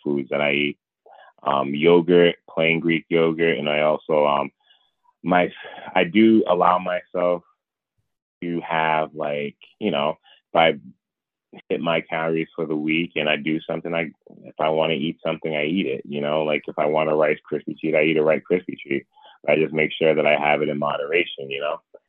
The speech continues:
and to make sure that I have proper portions of food and stuff like that. So that way I still give myself a little taste of everything. However, I know that I won't mess up my goals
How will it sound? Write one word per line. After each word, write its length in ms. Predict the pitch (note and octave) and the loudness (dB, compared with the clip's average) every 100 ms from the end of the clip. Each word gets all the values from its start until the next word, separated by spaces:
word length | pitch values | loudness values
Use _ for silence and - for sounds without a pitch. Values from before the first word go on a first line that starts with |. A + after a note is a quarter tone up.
| _ _ | _ _
and 500 | D2+ D2+ D2 D2 C#2+ - _ _ _ | -2 0 0 -2 -6 -12 _ _ _
to 240 | E2+ D2+ D2+ | -2 0 0
make 220 | D#2 D2+ - | 0 -4 -4
sure 200 | D#2 D2+ | 0 0
that 240 | D2 D2+ C2+ | 2 0 0
I 100 | D2 | -6
have 200 | C#2+ D2 - | -4 -4 -4
proper 380 | - D2+ C#2+ D2+ | -2 0 0 -4
portions 600 | - D#2+ D#2 - D2+ D2+ | -2 0 0 0 -6 -4
of 80 | D2 - | -6 -4
food 440 | D#2+ D#2 D#2 D2+ C#2+ | -2 0 2 0 -4
and 100 | C#2+ | -6
stuff 180 | D#2 - | -6 -2
like 200 | D#2 D2 | -2 0
that. 300 | D#2 D2+ D2 - _ _ _ | 2 2 0 -4 _ _ _
So 100 | - | 0
that 200 | F2 E2 | 4 4
way 160 | D#2 E2 | 4 2
I 120 | D#2+ - | 2 0
still 220 | B2 B2 | 0 0
give 220 | F#2+ G2+ | 0 0
myself 440 | F2+ F2 - F2 - | 0 -4 0 -2 -2
a 40 | |
little 280 | D#2+ E2 D#2+ - - | -2 0 0 -4 -2
taste 240 | F2+ F#2+ | -2 0
of 120 | G2+ | 2
everything. 600 | G#2+ G#2+ G#2+ A2+ A2 G#2+ - _ - _ _ | 4 4 2 2 2 0 -6 _ -20 _ _
However, 720 | F2 E2+ E2+ E2 D#2+ D#2+ D#2 - | 2 4 4 2 0 0 -2 -2
I 220 | D#2 D#2+ | 0 0
know 420 | D#2+ E2 D#2+ D#2 | 0 0 0 0
that 300 | D2+ D2 D2 _ _ | -2 -2 -4 _ _
I 180 | D2 D2 | -2 0
won't 360 | D2 D#2 D2+ - | 0 -2 -4 -6
mess 280 | D2+ D#2 C#2+ D#2 | -6 -6 -4 -4
up 120 | D2 | -4
my 200 | C#2+ C#2+ | -4 -6
goals 360 | C#2 C#2+ D2 | -4 -2 -2